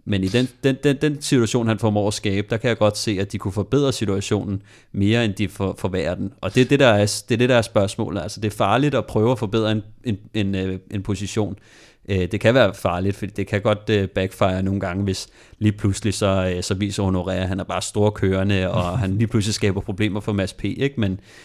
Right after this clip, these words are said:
Speaker 1: men, øh, jeg tror, med, med, med den situation, vi så, og så, så er det jo ikke til at vide. Altså, øh, de får jo meldinger fra bilen,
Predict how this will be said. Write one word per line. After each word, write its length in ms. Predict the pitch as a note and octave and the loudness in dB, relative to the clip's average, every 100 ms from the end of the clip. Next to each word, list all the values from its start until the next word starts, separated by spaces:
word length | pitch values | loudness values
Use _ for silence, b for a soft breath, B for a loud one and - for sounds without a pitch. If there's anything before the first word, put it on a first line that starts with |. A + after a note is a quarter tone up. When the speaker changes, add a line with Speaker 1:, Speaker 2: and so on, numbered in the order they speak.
| B | B
Speaker 1:
men, 200 | G2+ F#2 | -4 -4
øh, 120 | E2+ | -2
jeg 100 | F2+ | -4
tror, 260 | - G#2+ G2+ | 0 2 2
med, 340 | G2+ F#2 F2+ | 2 -2 -4
med, 200 | F#2+ F#2+ | -6 -8
med 140 | F#2 F2+ | -8 -4
den 180 | G#2+ G#2 | -2 -2
situation, 460 | A#2 G2+ G#2+ F#2+ | -2 -2 -2 -6
vi 60 | G2 | -4
så, 180 | - G#2 | 0 -2
og 180 | - F#2+ | -2 -4
så, 160 | G2+ G2 B B B | -4 -4 B B B
så 120 | - | -2
er 40 | G#2 | 2
det 60 | |
jo 60 | G#2 | 2
ikke 120 | A2+ | 0
til 120 | - | -2
at 120 | A2+ | -2
vide. 340 | G#2 G#2 B2 A#2+ | 0 2 2 0
Altså, 360 | F#2+ F#2+ G2 F#2 | -6 -2 -2 0
øh, 200 | F#2 F#2+ - | -2 -4 -6
de 80 | G2+ | -4
får 300 | - A#2+ B2 | 0 2 2
jo 60 | |
meldinger 380 | G#2 G#2 A#2+ G#2+ | 2 0 0 -4
fra 120 | - - | -8 -2
bilen, 460 | B2+ - B2 B2 | 0 2 -2 -4